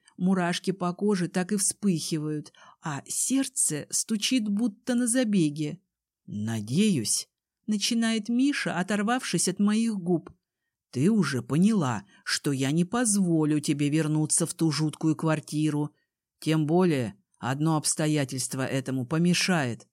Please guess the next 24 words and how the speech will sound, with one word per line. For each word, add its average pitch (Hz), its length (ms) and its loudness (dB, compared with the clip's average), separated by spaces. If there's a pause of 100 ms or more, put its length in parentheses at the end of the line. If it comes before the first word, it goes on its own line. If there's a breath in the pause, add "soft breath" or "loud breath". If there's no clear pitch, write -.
(380)
«Что-то 294 440 0
случилось?» 285 880 2 (420)
Удивляюсь 233 640 2
и 311 140 2
забываю 311 600 4
о 185 60 2
возбуждении 175 800 2
напрочь. 170 720 -2 (260)
«В 113 140 -10
гостинице 147 640 2
расскажу». 123 580 -6 (680 soft breath)
Садимся 208 600 0
в 294 40 2
машину 226 540 0
и 175 140 -4
едем 175 440 0
на 240 120 -2
парковку 240 580 -4
около 196 380 -2
магазина 202 580 2
техники. 147 800 -4 (300 soft breath)
Остаюсь 196 640 0
в 311 40 0
Мерсе. 190 680 0